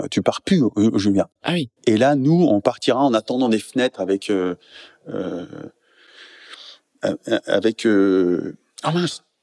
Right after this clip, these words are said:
Speaker 1: je vais pas me souvenir de son, Bob Rice, qui était notre routeur, qui était le, le, la référence des, des, des routeurs anglo-saxons,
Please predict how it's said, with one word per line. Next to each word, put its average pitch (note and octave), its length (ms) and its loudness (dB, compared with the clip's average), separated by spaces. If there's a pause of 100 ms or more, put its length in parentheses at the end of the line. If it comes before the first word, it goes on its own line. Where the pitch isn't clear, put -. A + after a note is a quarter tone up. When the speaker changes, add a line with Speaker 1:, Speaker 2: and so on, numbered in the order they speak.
(180)
Speaker 1:
je C3 160 0
vais B2 80 2
pas D3+ 120 2
me C#3+ 40 -4
souvenir C#3 320 0
de B2 80 0
son, A#2+ 720 0 (140)
Bob E3 240 2
Rice, - 360 -2 (420)
qui - 80 0
était C#3+ 160 2
notre C3+ 240 0
routeur, D3+ 380 0
qui - 100 -6
était D3+ 260 2
le, A#2+ 360 2
le, A2 220 2
la G#2+ 220 0
référence E3+ 720 0 (360)
des, A#2 260 2
des, G#2+ 240 2
des G#2+ 120 2
routeurs C#3+ 440 2
anglo-saxons, A#2+ 720 0